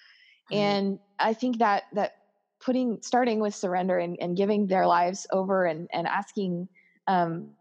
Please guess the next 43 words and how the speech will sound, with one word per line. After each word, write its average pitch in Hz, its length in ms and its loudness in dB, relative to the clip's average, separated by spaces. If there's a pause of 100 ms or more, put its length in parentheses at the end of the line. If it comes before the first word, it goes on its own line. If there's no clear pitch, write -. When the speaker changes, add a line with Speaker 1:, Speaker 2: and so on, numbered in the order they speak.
(200)
Speaker 2:
for 220 140 2
God's 196 320 2
will 185 160 2
here 180 400 2
and, 170 260 -4
and 180 200 -2
just - 340 -6
letting 254 320 2
go, 185 480 2 (560)
uh, 180 340 0 (240)
is, 208 440 -6 (120)
is 202 220 -6
the 202 100 -2
best 208 280 0 (220)
way 226 420 4 (100)
to 214 420 0
help 202 320 -2
them 160 220 -2
and 180 140 -4
the 185 40 -4
best, 196 360 -2
one 202 100 -2
of 247 80 -2
the 208 60 2
most 190 240 -2
loving 185 280 0
things 180 280 -6
we 185 100 -2
can 175 160 -4
do 170 340 0 (460)
on 185 220 4
their 175 240 0 (140)
behalf. 156 600 -4 (320)
It's, 208 200 -2
it's 196 240 0
counterintuitive, 175 840 0 (100)
but, 170 180 2 (380)
um, 175 140 2
Speaker 1:
Right. 160 180 -4
Speaker 2:
it 208 80 6
is 214 160 2
so 185 160 2
important. - 520 -4